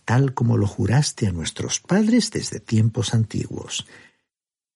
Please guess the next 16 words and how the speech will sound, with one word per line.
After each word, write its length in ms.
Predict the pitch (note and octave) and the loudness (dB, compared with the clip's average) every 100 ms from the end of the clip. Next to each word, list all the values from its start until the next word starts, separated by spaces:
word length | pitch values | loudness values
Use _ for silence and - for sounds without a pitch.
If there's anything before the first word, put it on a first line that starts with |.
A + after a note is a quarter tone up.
| _ | _
Y 80 | D3+ | 2
en 80 | E3+ | 4
el 140 | D3 | 6
libro 180 | F3+ F#3+ | 6 4
del 140 | B2+ | 2
profeta 340 | A#2 A2+ C#3+ C3 | 2 0 2 2
Isaías, 520 | G#2+ A2+ A#2 C3+ B2 | 2 4 4 4 2
capítulo 440 | B2 C3 D3+ D3+ | 0 -2 0 0
cincuenta 540 | B2 B2+ A#2 A2 G2+ - | 2 2 2 2 0 -2
y 20 | |
cuatro, 420 | - B2 B2+ F#2+ | 0 0 2 0
versículos 640 | D#2+ D2 - C3+ - D2+ - | -2 -4 -2 -2 -2 -2 0
siete 340 | B2 B2+ F#2+ | 0 0 0
y 80 | F#2 | 2
ocho, 340 | A#2+ - D#3+ | 2 2 -2
dice: 500 | C3 G#2 - - - | -2 -4 -4 -8 -12